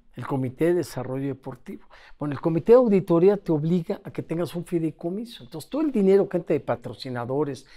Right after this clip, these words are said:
de partidos, todo el ingreso entra al fideicomiso. Y el fideicomiso baja el dinero a la federación de acuerdo a un presupuesto aprobado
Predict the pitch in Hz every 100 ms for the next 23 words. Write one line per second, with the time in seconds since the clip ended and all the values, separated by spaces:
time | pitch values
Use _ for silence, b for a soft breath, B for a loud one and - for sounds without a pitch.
0 | b - 156 - 131 120 - 156 156 139
1 | - b b - 233 269 202 175 160 190
2 | 175 208 - 165 160 160 - 123 113 -
3 | 131 135 - - _ B B B 151 143
4 | 175 175 170 202 247 214 196 220 202 175
5 | 160 151 170 175 160 127 143 139 139 -
6 | 175 214 b b - 151 156 196 196 180
7 | 196 196 180 143 - 143 180 185 - 170
8 | - 156 147 143 151 156 147 190